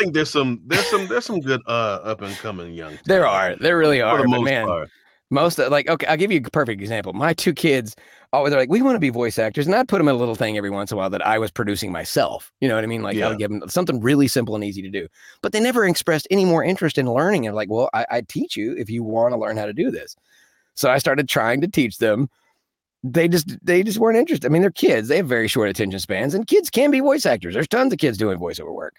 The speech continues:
Speaker 2: Uh,
Speaker 1: Mm-hmm.
Speaker 2: and there's tons of voice actors' kids who booked voiceover work. So I just like, "Oh, that'd be cool." But then they never s-, they never really tried hard. And I said,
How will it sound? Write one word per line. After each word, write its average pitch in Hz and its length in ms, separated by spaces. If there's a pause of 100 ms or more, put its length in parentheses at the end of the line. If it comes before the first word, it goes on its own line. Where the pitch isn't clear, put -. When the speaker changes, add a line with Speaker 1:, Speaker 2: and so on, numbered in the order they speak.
(120)
Speaker 2:
Uh, 104 340
Speaker 1:
Mm-hmm. 127 220
Speaker 2:
and 127 100
there's 151 140
tons 185 220
of 165 60
voice 170 200
actors' 202 320
kids 359 320
who 101 220
booked 101 340
voiceover 87 480
work. 87 160 (560)
So 190 200
I 202 120
just 226 160
like, 170 160
"Oh, 381 80
that'd 392 160
be 339 120
cool." 160 320 (340)
But 185 220
then 214 320 (140)
they 196 180
never 226 260
s-, 185 220
they 175 120
never 208 220
really 185 300
tried 139 420
hard. 120 380 (480)
And 123 120
I 135 80
said, 139 280